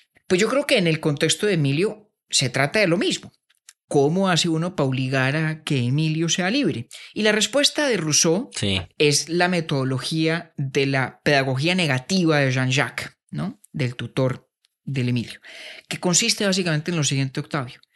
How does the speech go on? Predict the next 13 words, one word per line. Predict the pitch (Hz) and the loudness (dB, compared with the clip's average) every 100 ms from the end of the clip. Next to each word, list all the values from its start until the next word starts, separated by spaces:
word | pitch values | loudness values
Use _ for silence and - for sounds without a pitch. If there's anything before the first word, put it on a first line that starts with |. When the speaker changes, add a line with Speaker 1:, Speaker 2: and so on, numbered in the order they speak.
| _ _ _ _ _ _ _ | _ _ _ _ _ _ _
Speaker 1:
Emilio | 175 180 262 196 135 147 - - _ _ _ _ _ _ _ _ _ _ | 2 4 2 0 0 -4 -6 -16 _ _ _ _ _ _ _ _ _ _
crece | - 202 160 127 170 - _ _ _ _ _ _ _ 160 | 2 2 2 0 -4 -8 _ _ _ _ _ _ _ 2
enfrentándose | 151 135 143 139 131 175 185 196 - 185 175 _ _ _ _ _ _ _ _ | 2 2 0 0 0 0 0 0 0 -2 -6 _ _ _ _ _ _ _ _
únicamente | 240 233 240 - 190 190 214 226 302 302 _ _ _ | 0 2 2 0 -2 0 -2 -4 -10 -14 _ _ _
a | 147 | 2
la | 143 135 | 4 2
necesidad, | 135 - 143 - 135 139 156 294 - _ _ _ _ _ _ _ _ - | 2 2 2 0 0 2 2 0 -6 _ _ _ _ _ _ _ _ -4
nunca | 127 156 170 165 147 - _ | 0 2 0 -2 -4 -6 _
a | 131 | 0
la | 120 | 0
voluntad. | 110 107 107 98 92 - - _ _ _ _ _ _ _ _ _ _ _ _ | -2 -6 -8 -8 -10 -12 -20 _ _ _ _ _ _ _ _ _ _ _ _
Me | 123 | -4
explico. | - 143 123 | -2 -2 -4